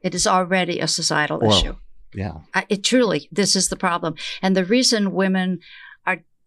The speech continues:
Speaker 1: you know, have two-thirds the, the percentage of diagnoses is the women are living the longest.
Speaker 2: Yeah.
Speaker 1: So it isn't that, that there's something genetic about the women, it's that we live longer.
Speaker 2: <laughs>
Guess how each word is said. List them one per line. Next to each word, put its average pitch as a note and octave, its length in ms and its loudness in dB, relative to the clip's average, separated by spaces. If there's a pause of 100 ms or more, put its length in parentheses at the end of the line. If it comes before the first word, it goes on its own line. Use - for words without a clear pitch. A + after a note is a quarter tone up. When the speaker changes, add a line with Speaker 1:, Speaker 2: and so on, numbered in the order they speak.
(140)
Speaker 1:
you F#3 100 0
know, F3 160 2
have E3 200 -4 (260)
two-thirds G3 760 0
the, E3 420 -2
the D#3+ 680 -6 (140)
percentage E3+ 540 -2
of D#3+ 160 -6
diagnoses E3+ 680 0
is F3 140 0
the F#3 80 -2
women F3 300 -2
are E3+ 80 0
living F3 380 -2
the G3 100 0
longest. A#3 640 2 (760)
Speaker 2:
Yeah. F#2+ 220 -4
Speaker 1:
So G3 260 2
it G3 120 0
isn't B3 400 4
that, G3+ 280 0 (420)
that F3 340 0
there's F3 240 0
something F3 1040 0
genetic F3 480 2 (400)
about D#3 320 0
the D#3+ 80 -6
women, F#3+ 480 0
it's - 160 0
that F3+ 180 -2
we F3 140 -6
live F#3+ 240 -2
longer. D3+ 440 -2 (320)
Speaker 2:
<laughs> A#3 80 6